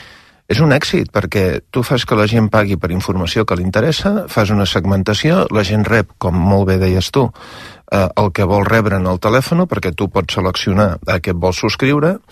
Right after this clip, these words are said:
generes molts diners i no tens tanta dependència dels, dels anunciants, i això fa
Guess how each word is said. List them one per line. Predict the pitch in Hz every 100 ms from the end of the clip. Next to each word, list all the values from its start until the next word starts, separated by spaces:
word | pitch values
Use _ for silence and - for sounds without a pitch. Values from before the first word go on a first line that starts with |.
| - - - -
generes | 110 107 113 98 87
molts | 107 101 104
diners | 127 156 214 -
i | -
no | 107 107
tens | 131 135
tanta | - 95 92 101
dependència | 98 98 92 95 - 139
dels, | 151 101 104
dels | 90 92
anunciants, | 85 78 - 107 117
i |
això | 82 90
fa | - 107 120